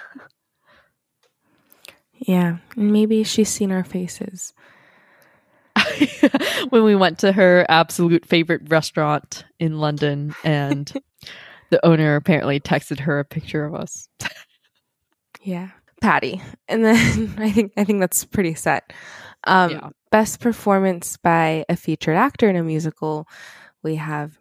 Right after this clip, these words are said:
Speaker 1: Matt Doyle as Jamie and Company, Sidney Dupont as Washington Henry in Paradise Square,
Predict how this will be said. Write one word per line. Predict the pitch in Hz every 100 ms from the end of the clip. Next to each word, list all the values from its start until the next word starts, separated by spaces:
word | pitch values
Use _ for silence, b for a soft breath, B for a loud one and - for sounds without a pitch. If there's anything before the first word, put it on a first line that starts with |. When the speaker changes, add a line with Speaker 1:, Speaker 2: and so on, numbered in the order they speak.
| -
Speaker 1:
Matt | 160 139 -
Doyle | 202 208 208 202 208 - -
as | 156 156
Jamie | - 160 156
and | 147 156
Company, | 233 226 220 226 220 208 -
Sidney | - - 202 214
Dupont | 196 202 - 170 160 160
as | 147 147 -
Washington | 147 151 170 170 165
Henry | 160 151 151 151 147
in | - 151
Paradise | 147 147 143 139
Square, | - - 202 196 185 185